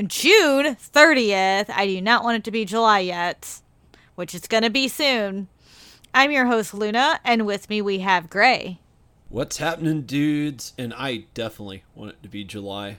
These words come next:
Speaker 2: My beach trip is in, like, two weeks, <laughs> so I'm just like, I'm counting the days, counting the days. I can't wait.
Speaker 1: I don't want July because that means summer's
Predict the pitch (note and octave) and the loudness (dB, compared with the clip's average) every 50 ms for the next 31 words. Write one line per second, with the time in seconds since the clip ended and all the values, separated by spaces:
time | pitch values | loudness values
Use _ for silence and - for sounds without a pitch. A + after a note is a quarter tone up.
0 | - - A#2 A#2 A#2 A2 - A#2 A2+ A2 G2+ - - - - A#2 G#2+ - A2+ G#2 | -20 -18 -14 -14 -14 -12 -12 -12 -12 -12 -12 -14 -14 -12 -12 -12 -12 -12 -12 -14
1 | G2+ G#2 G#2+ A2+ A#2+ A#2 G#2 - _ _ _ _ - - B2+ A#2 A#2 A#2+ A#2+ A#2+ | -12 -14 -14 -14 -14 -16 -16 -18 _ _ _ _ -14 -12 -12 -12 -12 -12 -12 -10
2 | B2 B2 A#2+ - - - - - - - C#3 D#3 D3 - - D3 C#3+ C#3 B2+ C3+ | -12 -12 -12 -12 -10 -10 -10 -8 -4 -2 0 0 0 0 -2 -6 -6 -6 -8 -8
3 | - - C3 A#2+ - - D3 C#3 - - - F#3 E3+ D3+ E3+ E3 D#3+ D3+ C#3+ C#3 | -10 -8 -8 -8 -8 -8 -12 -12 -12 -8 -8 -8 -6 -8 -8 -8 -6 -4 -4 -4
4 | C3+ C3+ C3 B2 B2 - - _ _ _ - D#3 D#3 D3+ C3+ C#3 C#3+ C#3 B2+ B2+ | -4 -4 -6 -6 -8 -12 -18 _ _ _ -8 -6 -6 -6 -6 -8 -8 -6 -4 -4
5 | B2 A#2+ A#2 A2 A2+ B2+ B2 - - A#2+ G#2+ D#2+ C#2+ G#2 G#2 G#2 - - _ _ | -4 -4 -6 -8 -10 -12 -14 -14 -14 -16 -16 -16 -16 -16 -18 -18 -20 -20 _ _
6 | _ - A#3+ C#4 C4+ A3 - _ - A#3 A3 A#3 - - A#3+ B3+ A#3+ E3+ G3 G3+ | _ -2 0 0 -2 -6 -10 _ 0 2 2 2 2 0 0 -2 -2 -2 -4 -4
7 | G#3+ G#3+ G3+ F#3+ F#3 F#3 F3+ F3+ F#3 F#3+ - G#3+ G#3 G3 - - G#3+ G#3 G3 - | -2 -2 0 2 2 2 2 0 -2 -2 -4 -6 -8 -8 -8 -6 -6 -6 -6 -4
8 | - G#3 F#3 - G3+ G#3+ G#3 G3+ F#3 - - - G#3+ G3+ G#3 G3+ G3+ G3+ G3+ G3+ | -4 -4 -4 -4 -6 -6 -6 -6 -8 -6 -4 -2 -2 -2 -2 -2 -4 -4 -6 -6
9 | G3 F#3+ E3+ - - | -8 -10 -12 -14 -18